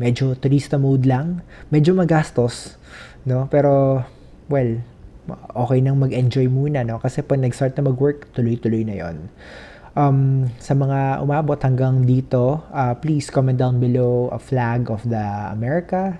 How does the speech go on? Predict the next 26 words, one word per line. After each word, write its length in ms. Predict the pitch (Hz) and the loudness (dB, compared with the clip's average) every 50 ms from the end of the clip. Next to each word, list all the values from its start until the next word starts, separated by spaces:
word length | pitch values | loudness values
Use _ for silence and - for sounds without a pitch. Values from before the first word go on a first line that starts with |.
| - | -10
and, 400 | - 123 123 123 120 123 123 120 | -8 -4 -2 -2 -2 -2 -2 -2
um, 400 | 117 113 110 110 110 110 110 110 107 - | -2 -2 -2 -2 -4 -4 -6 -8 -8 -6
siguro 240 | - 127 127 131 135 | -4 -2 0 0 2
dollar 320 | 127 127 120 120 127 127 | 2 2 0 2 0 0
sign 320 | 123 - 139 127 131 135 | 0 -2 -2 -2 -2 -2
para 240 | 139 - 131 127 127 | -2 0 0 2 2
lang 160 | 127 127 123 | 2 2 2
malaman 400 | 123 123 123 120 120 117 120 120 | 0 0 0 0 -2 -2 -4 -6
ko 320 | 120 - 110 110 113 123 131 - - - - - - - - - | -6 -6 -6 -6 -6 -6 -10 -12 -18 -20 -20 -20 -20 -20 -20 -6
kung 160 | - 143 143 151 | -2 0 0 2
ilan 240 | 131 131 131 131 | 2 2 2 2
sa 160 | 135 135 - 143 | 2 0 0 0
inyo 160 | 127 123 120 | 0 0 0
ang 240 | 120 117 117 120 123 123 123 120 | -2 -2 -2 -2 -2 -2 -2 -4
nakikinig 640 | - - 117 - - 123 113 117 104 98 104 - - - - - - - - - - | -4 -6 -4 -2 -2 0 0 0 -2 -4 -6 -8 -12 -18 -20 -20 -20 -14 -12 -12 -6
hanggang 480 | - - 123 120 110 127 123 120 117 | -2 0 2 2 4 4 4 2 2
huli. 480 | - - 110 95 98 101 101 98 98 - | 0 0 -2 -2 -2 -2 -4 -6 -8 -8
And 160 | - 123 123 | -8 -6 -4
also, 320 | 107 139 143 131 - 127 | -4 -4 -4 -2 -2 -4
please, 480 | 113 - 143 147 143 139 131 - - - | -4 -2 0 0 0 0 -2 -4 -8 -10
um, 400 | - 139 127 123 123 123 123 - | -8 -6 -4 -4 -4 -6 -6 -6
support 320 | - - 131 - 135 131 | -6 -6 -4 -4 -4 -4
my 80 | - 131 | -4 -4
channel 320 | 123 - 135 123 127 131 | -4 -2 -2 -2 0 0
by 160 | 123 123 123 - | 0 -2 -2 -2
subscribing. 800 | - 131 120 - - - 127 131 139 151 165 165 165 165 165 | -2 -2 -4 -4 -4 -4 -2 -2 -2 -2 -2 -2 -2 -4 -6